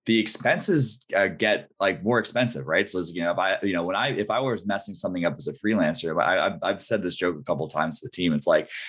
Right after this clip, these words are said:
I was making five hundred dollar mistakes as a solo. I was making five thousand dollar mistakes as a, as a, uh, manager. And as somebody who's managing managers, those <laughs> mistakes are, like, fifty thousand dollars now. And again, it's all part of,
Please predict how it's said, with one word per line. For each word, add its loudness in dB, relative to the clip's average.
I 2
was 2
making 2
five 2
hundred 2
dollar 0
mistakes -2
as -8
a -8
solo. 2
I 2
was -2
making -2
five 2
thousand 0
dollar 0
mistakes 0
as -10
a, 0
as 0
a, 2
uh, 0
manager. 0
And 2
as 2
somebody 2
who's -4
managing 2
managers, 0
those 0
<laughs> -
mistakes -2
are, 0
like, 0
fifty 0
thousand -2
dollars -4
now. -4
And 4
again, 2
it's 0
all 4
part 0
of, -4